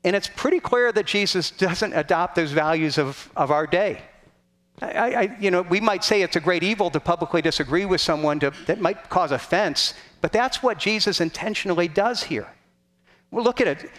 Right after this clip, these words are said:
You know, he not only disagreed with the religious leaders about their man-made rules, but then he calls them out publicly about their whole system of religion. And, and we're going to see that he's pointing out that the problem is that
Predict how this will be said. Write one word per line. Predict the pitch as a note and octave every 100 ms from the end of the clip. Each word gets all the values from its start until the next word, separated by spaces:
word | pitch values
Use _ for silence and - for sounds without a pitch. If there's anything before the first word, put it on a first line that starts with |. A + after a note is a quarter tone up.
| -
You | F#3
know, | E3
he | F3+
not | A3+ A3
only | G#3 E3
disagreed | A3+ - D#3 D#3 A3 G#3+
with | F#3
the | F3+
religious | D#3+ E3 D#3 D#3 -
leaders | F#3+ F3+ D#3+
about | D3+ D#3
their | D3+
man-made | D#3+ D#3+ D3+ C#3+
rules, | A3 F3+ -
but | - E3+
then | F3
he | D#3+
calls | - F#3 G#3+ G#3+
them | A3 G3+
out | F#3 D#3+ -
publicly | - A#3+ A3+ - D3 D3
about | F3 D3 D#3 D#3
their | E3+
whole | C#3 - G3 G3 F3
system | - - - B3 - G3+ D#3 C#3+
of | C3+
religion. | D#3 F#3+ G#3+ - F#3 - _ _ _ _ _ _ _ _ _
And, | F#3+ G#3
and | F#3+
we're | G#3
going | A3 G#3+
to | F#3
see | - A#3+ A#3+
that | F3+ E3
he's | G3
pointing | - G3+ F#3 E3+
out | F#3+ G#3 F#3
that | D#3
the | E3
problem | - G3 F#3 G#3 D#3+
is | D#3 C#3+
that | - D#3+